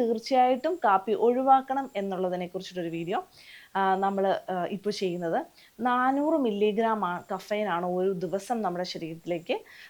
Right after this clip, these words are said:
ആ, വന്നാൽ കുഴപ്പമില്ലാത്തത്. അപ്പോൾ അതൊരു four to ഒരു നാല് കപ്പിലൊക്കെ, ആ, നാനൂറ് മില്ലിഗ്രാം ഉണ്ടാകും totally. പക്ഷേ എന്നാൽ പോലും ഇത്രയും നമ്മുടെ ശരീരത്തിന് ആവശ്യമാണോ? അല്ല. ആ, ഇതിൻ്റെ കുറഞ്ഞ ക്വാണ്ടിറ്റി എപ്പോഴും കഴിക്കുന്നതായിരിക്കും ഏറ്റവും നല്ലത്, ഒരു കപ്പോ രണ്ട് കപ്പോ.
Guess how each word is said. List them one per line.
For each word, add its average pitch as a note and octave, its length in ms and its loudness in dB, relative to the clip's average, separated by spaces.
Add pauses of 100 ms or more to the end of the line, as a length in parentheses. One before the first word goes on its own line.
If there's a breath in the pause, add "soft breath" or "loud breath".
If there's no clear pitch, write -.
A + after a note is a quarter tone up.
ആ, G3+ 100 2
വന്നാൽ G#3+ 380 2
കുഴപ്പമില്ലാത്തത്. G3 880 0
അപ്പോൾ - 480 0
അതൊരു D4+ 260 6
four B3+ 360 4
to B3+ 160 -6
ഒരു C#4 300 2
നാല് C4+ 500 4
കപ്പിലൊക്കെ, B3 760 2
ആ, G#3+ 360 0 (160)
നാനൂറ് A3+ 440 2
മില്ലിഗ്രാം G#3 640 0
ഉണ്ടാകും E3+ 440 -2
totally. F3 360 0 (360 loud breath)
പക്ഷേ D4 360 0
എന്നാൽ C4 400 2
പോലും G#3+ 540 0 (100)
ഇത്രയും C4 540 0
നമ്മുടെ A3 260 -2
ശരീരത്തിന് G3+ 440 0
ആവശ്യമാണോ? F#3 680 -4 (100)
അല്ല. F#3 380 0 (460 loud breath)
ആ, A3+ 280 4
ഇതിൻ്റെ D4 220 2
കുറഞ്ഞ C4+ 380 6
ക്വാണ്ടിറ്റി A#3+ 460 2
എപ്പോഴും A3 340 0
കഴിക്കുന്നതായിരിക്കും F#3+ 840 0
ഏറ്റവും F#3+ 280 -4
നല്ലത്, F#3 240 0
ഒരു B3+ 260 0
കപ്പോ B3 320 0
രണ്ട് G3+ 260 0
കപ്പോ. - 320 -2